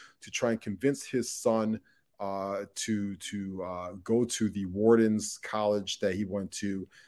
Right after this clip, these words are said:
Uh, his son is played by Ray Allen, who was a superstar at the time. Um, little known fact, every other player on Ray Allen's high school team in that movie also went up for that role, the, the N B A players, and they didn't get it, so they ended up being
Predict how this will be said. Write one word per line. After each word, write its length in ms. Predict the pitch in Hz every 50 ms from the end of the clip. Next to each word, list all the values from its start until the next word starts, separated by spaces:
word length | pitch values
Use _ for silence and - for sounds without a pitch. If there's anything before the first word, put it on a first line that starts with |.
| _ _ -
Uh, 100 | 92 90
his 180 | 82 82 -
son 200 | - - 120 120
is 100 | 117 113
played 280 | - - 120 117 117 -
by 100 | 101 95
Ray 280 | 92 92 110 113 113
Allen, 320 | 110 107 110 110 110 110 104
who 120 | 90 90
was 160 | 95 90 82
a 40 | 85
superstar 800 | - - - - - - - 113 - - - 110 110 107 - -
at 100 | 92 -
the 60 | -
time. 520 | - - - 113 110 110 113 117 117 113 113 - _ _ _ _ _ _ _ -
Um, 340 | 95 95 92 90 90 90 92 101
little 200 | 117 127 135 127
known 180 | 120 117 113 101
fact, 380 | - - 120 123 120 - - 120
every 180 | 113 110 131
other 120 | 123 113 110
player 460 | - - - 127 120 120 117 117 117
on 280 | 110 113 117 120 120 113
Ray 180 | 113 113 110
Allen's 260 | 113 113 113 110 107 -
high 140 | - 120
school 260 | 117 - - - 113 110
team 300 | - - 123 120 113 113
in 120 | 117 117 117
that 180 | 117 107 107
movie 420 | 104 107 110 120 110 135 147 160 - - - - _ _ _
also 280 | 110 113 117 - - 123 98 90
went 160 | 113 117 120 - _
up 260 | - 120 123 - - _ -
for 180 | 127 123 120
that 300 | 113 110 120 117 110 104 95
role, 360 | 104 110 107 113 127 151 156 120
the, 160 | 120 110 104 90
the 160 | - 101 95 - -
N 80 | 113 113
B 140 | 107 117 113
A 60 | 110
players, 420 | - - 123 117 123 143 151 123
and 80 | 107 101
they 60 | 95
didn't 200 | 101 107 107 101
get 160 | 101 104 110
it, 120 | 120 120 -
so 120 | - -
they 140 | 101 101 101
ended 180 | 107 107 104 104
up 100 | 95 -
being 380 | - 107 110 110 110 113 110